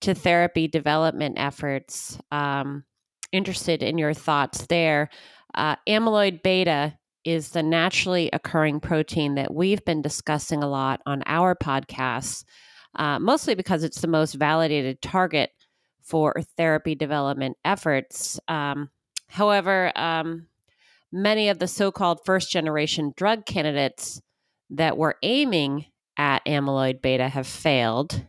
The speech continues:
as we've also discussed in our past episodes. And, uh, this has been very frustrating for the community at large. It's received a lot of media coverage. Um, but frustration doesn't stop science. And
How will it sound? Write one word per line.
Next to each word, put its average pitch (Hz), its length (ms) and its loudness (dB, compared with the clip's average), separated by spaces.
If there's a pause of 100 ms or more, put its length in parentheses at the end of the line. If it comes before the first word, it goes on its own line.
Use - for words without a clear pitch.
as 123 240 -4
we've 127 160 -2
also 127 320 0
discussed - 540 -2
in 131 80 -2
our 120 120 0
past 127 380 -2
episodes. 123 640 0 (600)
And, 151 600 2
uh, 139 200 0
this 139 180 -8
has 143 160 -6
been 143 420 -2 (100)
very 139 200 2
frustrating 151 800 0 (560)
for 139 640 0 (400)
the 143 80 -2
community 151 440 0
at - 100 0
large. 143 540 2
It's - 180 -10
received 131 580 -4
a - 60 -4
lot 131 180 -2
of 120 100 -8
media 170 300 0
coverage. 151 640 -2 (480)
Um, 156 340 -2
but 175 120 -2
frustration 220 580 0
doesn't 214 260 0
stop 226 300 0
science. 175 720 -2
And 170 520 0